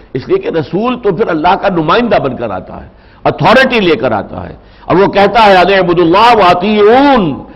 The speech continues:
اللہ کی عبادت کرو اور میری اطاعت کرو۔ اطاعت کا مطالبہ ساتھ کرتا ہے، تو وہ اللہ کی طرف سے نمائندہ بن کر آتا ہے، لہذا ان کی مدد اللہ کے ذمے ہے۔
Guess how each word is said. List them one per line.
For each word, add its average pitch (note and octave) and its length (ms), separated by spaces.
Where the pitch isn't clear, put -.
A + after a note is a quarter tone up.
اللہ G3 380
کی G3+ 80
عبادت G3+ 420
کرو C4 140
اور A3 80
میری B3+ 360
اطاعت G3 420
کرو۔ B2 200
اطاعت A#3 420
کا G#3+ 100
مطالبہ G3 380
ساتھ - 300
کرتا C#3+ 280
ہے، - 220
تو D#3 100
وہ D#3 60
اللہ D3+ 160
کی D#3+ 80
طرف D#3 200
سے C#3 80
نمائندہ D3 420
بن C#3 200
کر C3 140
آتا A#2 360
ہے، A2+ 120
لہذا D3 380
ان D#3 180
کی E3+ 160
مدد D3 280
اللہ C3+ 340
کے C3+ 100
ذمے B2+ 360
ہے۔ F#3+ 220